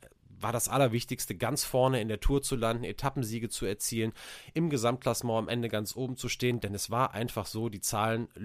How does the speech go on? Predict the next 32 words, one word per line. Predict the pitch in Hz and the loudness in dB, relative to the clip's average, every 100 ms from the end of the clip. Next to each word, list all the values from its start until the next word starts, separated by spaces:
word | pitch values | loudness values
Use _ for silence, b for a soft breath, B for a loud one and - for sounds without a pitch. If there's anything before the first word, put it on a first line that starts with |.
| 107 98 | -6 -4
äh, | 104 | -4
logen | 98 110 123 117 | -2 0 0 0
da | 92 | -2
nicht. | 101 123 131 - B B B | 2 0 0 -8 B B B
Wer, | 98 95 | -4 -4
wer | 98 107 | -4 -4
die | 104 | -2
Tour | - 135 | 0 0
gewonnen | 107 107 113 110 | 2 0 0 0
hatte, | 110 113 | -2 -2
wenn | 95 95 | -4 -2
Peugeot | - 95 110 120 | -2 0 0 0
beispielsweise, | 98 98 - 110 - 98 101 101 98 - | 2 0 0 -4 -2 -2 -2 -2 -2 -4
ähm, | 101 98 98 | -6 -6 -4
mit | 101 - | -4 -2
seinem | 92 98 | -2 -2
Rad | 95 - | -4 -6
die | 98 | -8
Tour | - 107 | -4 -4
gewonnen | 95 95 101 | -2 -2 -2
hat, | 98 | -4
dann | 98 | -4
bedeutete | 95 95 104 113 - | -4 -2 -2 -2 -4
das, | 92 92 - B B B - | -4 -4 -4 B B B -6
dass | 101 - | -4 -2
eben | 110 101 101 | -2 0 -2
sehr, | 90 104 107 | -2 0 0
sehr | 107 | -2
viele | - 101 101 | -4 -4 -4
Peugeot-Fahrräder | - 101 98 92 - 85 87 85 | -2 -4 -4 -6 -6 -6 -6 -4
am | 85 | -6
Ende | 67 78 80 | -8 -10 -10